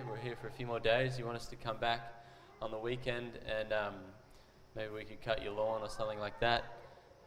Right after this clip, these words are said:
And she was open to that offer. Very, uh, yeah, she liked that. So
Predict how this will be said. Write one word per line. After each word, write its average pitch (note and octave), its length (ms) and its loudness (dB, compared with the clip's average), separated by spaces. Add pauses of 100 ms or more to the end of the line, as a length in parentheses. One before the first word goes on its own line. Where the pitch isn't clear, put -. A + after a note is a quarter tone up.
And G#2 180 0
she C3+ 220 2
was A#2 160 0
open B2 280 2
to A#2 80 -2
that A#2 340 6
offer. D#3 340 10 (240)
Very, A2 300 2 (320)
uh, G2+ 220 -4 (100)
yeah, A#2+ 160 -2 (100)
she G#2+ 80 -8
liked A2 280 4
that. B2 400 4 (360)
So A2+ 380 4